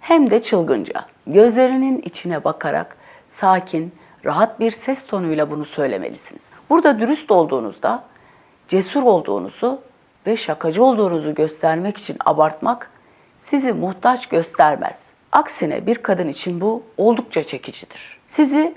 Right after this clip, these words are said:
öne çıkarır. Özgüveninizi yaydığınızda ve erkeksi davrandığınızda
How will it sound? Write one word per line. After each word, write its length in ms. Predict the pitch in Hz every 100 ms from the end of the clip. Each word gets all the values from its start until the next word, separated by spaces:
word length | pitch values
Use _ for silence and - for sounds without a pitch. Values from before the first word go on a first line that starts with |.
| -
öne 220 | 170 180 185
çıkarır. 640 | - - - - - - _ _ _ _
Özgüveninizi 760 | - 349 294 208 160 151 147 151
yaydığınızda 720 | 165 196 175 165 151 151 208
ve 40 | 220
erkeksi 640 | - 165 165 156 - 277
davrandığınızda 880 | 220 170 156 151 147 147 147 190 269